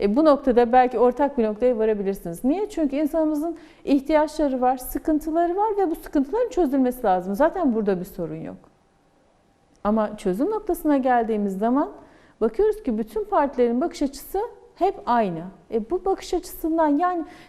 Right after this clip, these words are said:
hep yanlış, e, çözümü uygulayıp doğru bir cevaba ulaşamayız yani. Yanlış yolla doğru cevaba gitmek mümkün değil.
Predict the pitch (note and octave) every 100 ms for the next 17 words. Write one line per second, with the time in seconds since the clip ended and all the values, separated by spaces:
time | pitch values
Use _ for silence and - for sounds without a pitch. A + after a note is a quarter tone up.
0 | - G4+ G4+ F4+ F4 F#4+ F#4 - - -
1 | A#3+ B3 B3 B3 - D4+ C4+ D4+ D4 -
2 | - - B3+ C4 C4 C4+ C4 C4+ - -
3 | C4+ D4+ D4+ D#4 B3 C#4+ C#4 C4+ C#4 C4+
4 | D4+ D4+ G#4 D4 F#3 F#3 F#3+ F3+ G3 A3+
5 | C4+ D#4 F#4 - C#4+ C#4+ D4+ B3 C4+ D4+
6 | C#4 C#4+ C4+ C4 C#4 B3+ D4 D#4+ D#4 C4
7 | C4 E4 F4 F4+ G3